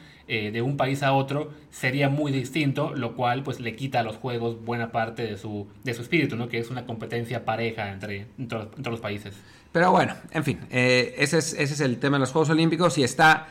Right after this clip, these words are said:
Speaker 2: ahora pasemos, cambiemos un poco de, de velocidad y hablemos de, de don Nacho Treyes, eh, que descanse en paz,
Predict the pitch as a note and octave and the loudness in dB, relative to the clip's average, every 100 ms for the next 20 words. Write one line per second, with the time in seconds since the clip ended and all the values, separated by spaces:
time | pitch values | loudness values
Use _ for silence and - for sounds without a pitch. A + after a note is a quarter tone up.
0 | - - D3+ D#3 C3+ D#3+ D#3+ D#3 - B2 | -10 6 6 6 4 4 4 2 2 4
1 | D3 D3+ D3 D3+ D3 C#3+ B2+ A#2 A#2 A#2 | 4 4 2 0 2 2 4 4 2 2
2 | A#2+ D3+ D#3 D#3+ D3 B2+ C#3 C#3 B2+ A#2 | 2 4 6 6 6 6 6 4 4 2
3 | - - - - B2 B2+ D#3 D#3 D#3+ E3+ | 0 -14 -20 0 4 6 6 4 2 6
4 | E3 D3+ D#3 D3 - G#2 G2 F#2 G#2 G2+ | 6 6 4 2 -8 -6 -6 -2 -2 0
5 | - C3+ C#3+ C3 E3 D#3+ D3 | 2 2 2 2 6 4 2